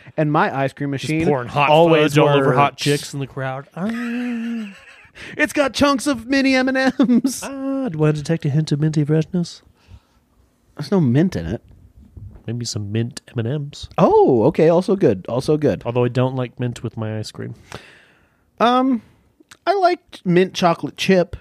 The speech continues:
Speaker 1: I think that's good. Good stuff.
Speaker 2: Nope.
Speaker 1: No,
Speaker 2: Don't like
Speaker 1: you
Speaker 2: it.
Speaker 1: don't like it.
Speaker 2: Don't like it. I like mints,
Speaker 1: Mm-hmm.
Speaker 2: but I don't mix it with chocolate.
Speaker 1: Weird. Weird, weird, weird.
Speaker 2: Because I don't like
Speaker 1: You don't
Speaker 2: it's
Speaker 1: like
Speaker 2: just
Speaker 1: a,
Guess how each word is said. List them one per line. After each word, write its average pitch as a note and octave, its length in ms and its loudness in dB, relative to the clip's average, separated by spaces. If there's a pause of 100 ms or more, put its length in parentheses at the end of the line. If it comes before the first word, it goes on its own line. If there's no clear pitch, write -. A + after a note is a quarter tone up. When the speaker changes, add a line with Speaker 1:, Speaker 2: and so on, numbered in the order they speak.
(420)
Speaker 1:
I - 80 -6
think F3+ 160 -4
that's D#3+ 180 -2
good. D#3 320 -2 (640)
Good C3 160 -4
stuff. C3 260 -8 (400)
Speaker 2:
Nope. G#2 300 -14 (240)
Speaker 1:
No, F#3 240 4
Speaker 2:
Don't - 0 -
like - 40 -
Speaker 1:
you D3+ 40 4
Speaker 2:
it. - 20 4
Speaker 1:
don't E3+ 100 4
like G3 140 2
it. - 220 -6 (580)
Speaker 2:
Don't F3 160 4
like F3 160 4
it. C3+ 160 -4 (140)
I C3+ 140 4
like C#3+ 320 4
mints, - 680 -4 (320)
Speaker 1:
Mm-hmm. D3+ 540 -2
Speaker 2:
but A#2 120 -2
I A#2+ 60 0
don't C3 220 0
mix D3+ 200 -4
it D3 60 -8
with D3 120 -4
chocolate. - 340 -2 (580)
Speaker 1:
Weird. B2+ 480 2 (260)
Weird, C#3 200 -4
weird, C#3+ 180 0
weird. B2+ 160 0
Speaker 2:
Because A2+ 160 -4
I A#2+ 100 2
don't B2 400 0
like C3 380 -2 (760)
Speaker 1:
You E3 140 4
don't G#3+ 80 4
Speaker 2:
it's G#3+ 40 -2
Speaker 1:
like A3 80 2
Speaker 2:
just F#3+ 200 2
Speaker 1:
a, - 20 -20